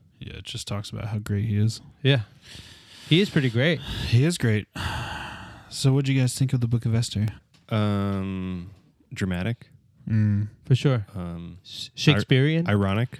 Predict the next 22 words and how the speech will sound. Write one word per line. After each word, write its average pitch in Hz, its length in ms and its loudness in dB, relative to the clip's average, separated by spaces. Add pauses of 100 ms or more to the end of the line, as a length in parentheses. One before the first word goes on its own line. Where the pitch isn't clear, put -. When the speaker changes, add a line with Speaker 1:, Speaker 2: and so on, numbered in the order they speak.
(160)
Speaker 1:
Ironic. 110 540 2 (120)
Oh. 113 280 2 (440)
Speaker 3:
Like, 107 200 0 (380)
actually. - 520 -4 (640)
Speaker 1:
Yeah. 117 300 4 (140)
Speaker 2:
A-, 127 240 6
ironic? 135 400 2
Speaker 3:
Mordecai 98 500 2
and 90 400 0
Haman. 90 320 -2 (280)
Speaker 1:
I 110 100 4
like, 123 300 2
yeah, 120 260 4
I 104 60 4
think - 220 2
it's - 240 -2
a 101 60 -2
lot 104 200 0
of 104 140 -2
poetic 101 440 2
justice. - 560 -2 (240)
Speaker 3:
Yep. 95 160 -4